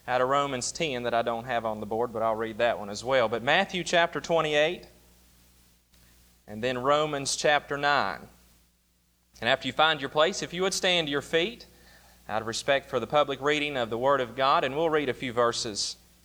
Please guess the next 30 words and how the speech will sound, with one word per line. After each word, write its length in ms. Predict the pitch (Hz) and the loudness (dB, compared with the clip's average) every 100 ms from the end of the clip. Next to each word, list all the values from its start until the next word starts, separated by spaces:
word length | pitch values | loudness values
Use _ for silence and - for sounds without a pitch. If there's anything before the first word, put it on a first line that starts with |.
| - | -14
from 160 | - 120 | -6 -2
the 80 | 120 | 2
Word 140 | 127 | 2
of 80 | 117 | 4
God 220 | 127 123 | 4 4
here 120 | 139 | 2
this 220 | 127 123 151 | 0 0 2
evening. 280 | 170 170 | 2 2
And 120 | 160 151 | 0 0
tonight 360 | 180 214 240 | 2 4 4
what 140 | 196 196 | 4 4
I'd 100 | 185 | 6
like 280 | 190 185 | 2 0
to 80 | 175 | -2
do 260 | 160 156 151 | 0 2 2
is 140 | 135 | 0
to 100 | 170 | -2
bring 300 | 147 190 202 | 0 2 2
you, 260 | 180 175 175 - - - - _ | -2 -2 -4 -10 -20 -20 -20 _
bring 220 | 180 233 | 2 2
to 120 | - 180 | 2 2
you 160 | 175 | 4
a 40 | 170 | 6
message 360 | 185 190 147 | 4 2 0
that 140 | 147 165 | 4 6
I 100 | 180 | 6
would 160 | 170 | 2
enti-, 240 | 165 180 135 | 0 -2 2
would 160 | 160 | 0
entitle, 760 | 156 151 180 160 123 123 143 | 0 0 4 6 6 2 0